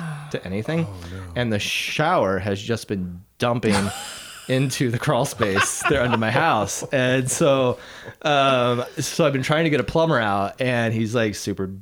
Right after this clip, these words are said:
Speaker 2: busy. And there are other people I could call, but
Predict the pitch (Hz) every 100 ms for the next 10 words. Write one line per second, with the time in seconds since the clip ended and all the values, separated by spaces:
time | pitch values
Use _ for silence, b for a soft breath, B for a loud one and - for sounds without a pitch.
0 | - - 165 185 127 92 90 - B B
1 | B B - 131 135 127 127 - _ -
2 | 139 135 147 175 208 - - 131 110 101
3 | - - 170 165 180 151 139 120